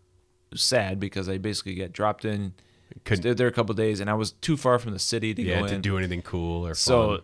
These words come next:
Speaker 1: it was like, "Why am I even here?" But I heard some, you know, German people speaking, and
Speaker 2: Yeah.
Speaker 1: it, it's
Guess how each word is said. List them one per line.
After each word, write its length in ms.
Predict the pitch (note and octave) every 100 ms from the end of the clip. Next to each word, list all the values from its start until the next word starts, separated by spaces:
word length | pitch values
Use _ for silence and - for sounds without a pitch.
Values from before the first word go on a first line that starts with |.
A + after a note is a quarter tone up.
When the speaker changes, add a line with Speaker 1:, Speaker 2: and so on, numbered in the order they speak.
| -
Speaker 1:
it 40 |
was 120 | G2+ G2+
like, 200 | G2+ -
"Why 280 | F#2 G#2
am 100 | F#2
I 120 | F2 D2
even 140 | B1
here?" 220 | - C#2+ - _ _ _ _ _ _
But 160 | C3 A#2
I 100 | G2+
heard 240 | B2+ B2
some, 200 | - G2+ - _ _
you 80 | G2+
know, 140 | A2+ F#2
German 480 | G2 G2 F2+ E2+ - _ -
people 220 | G#2 -
speaking, 540 | - - A#2+ - - -
and 80 | -
Speaker 2:
Yeah. 120 | B3+
Speaker 1:
it, 100 | -
it's 340 | - - -